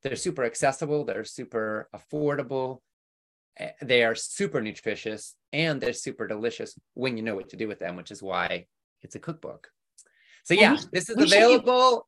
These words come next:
Speaker 1: It's available, uh, online or wherever books are sold. Uh, comes out in, I guess, six days as of this moment that we're, we're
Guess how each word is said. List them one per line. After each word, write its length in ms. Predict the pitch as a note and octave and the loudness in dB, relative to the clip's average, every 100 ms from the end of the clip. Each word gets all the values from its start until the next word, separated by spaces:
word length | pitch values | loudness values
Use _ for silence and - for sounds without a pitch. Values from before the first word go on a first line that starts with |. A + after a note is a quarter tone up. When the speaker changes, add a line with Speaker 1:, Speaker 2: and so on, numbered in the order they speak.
| - | -8
Speaker 1:
It's 140 | E3+ | -4
available, 640 | F#3 G3 G#3 G#3 A3 A3+ | 4 4 4 2 4 6
uh, 300 | G3+ E3+ D#3+ D#3+ F3 | 6 6 4 2 0
online 520 | F#3 F#3+ G#3+ A3+ A#3 | 0 0 2 4 2
or 140 | E3 D3+ | 2 2
wherever 360 | E3 F#3 F#3+ | 4 2 0
books 300 | E3+ G3 - | -4 -6 -4
are 140 | E3+ D#3 | -2 -2
sold. 500 | - G3 A3 A3+ - - - _ | 0 2 4 4 0 -18 -20 _
Uh, 380 | D3 C3+ D3 D3 D#3 _ - | 2 2 2 -4 -8 _ -8
comes 220 | G3 F3 | -4 2
out 280 | F#3 F3+ - | 4 4 0
in, 320 | D3+ C#3+ C#3 | -2 -4 -4
I 100 | C3+ | -2
guess, 240 | C#3+ D3+ | 2 0
six 200 | - F3+ | -2 -8
days 420 | - C#3 F3 A3+ - | 0 2 4 0 -4
as 220 | C#3 C#3+ | -2 2
of 220 | D3 C3+ | 2 2
this 300 | D#3+ D#3+ - | -4 -4 -6
moment 380 | E3 E3+ F#3 F3 | 0 0 0 0
that 120 | D3+ | -2
we're, 320 | D#3+ D#3 D3+ - _ | 2 2 2 -6 _
we're 300 | D3 D3 D#3 | -8 -4 -4